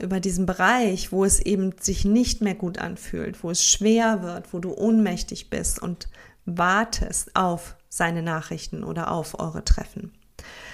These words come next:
Also es geht immer um deine Selbstliebe und da, und da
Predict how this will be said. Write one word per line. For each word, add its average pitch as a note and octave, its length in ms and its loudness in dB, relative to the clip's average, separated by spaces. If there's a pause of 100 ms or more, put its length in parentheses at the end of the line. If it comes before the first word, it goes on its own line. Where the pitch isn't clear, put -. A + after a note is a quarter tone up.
(280)
Also F#3 240 6
es - 140 2
geht G#3+ 160 4
immer A#3+ 480 4
um G#3 140 6
deine G3+ 320 6
Selbstliebe F3+ 880 2
und F#3 160 -2
da, F3 260 0 (460)
und F#3 240 -4
da G#3 320 2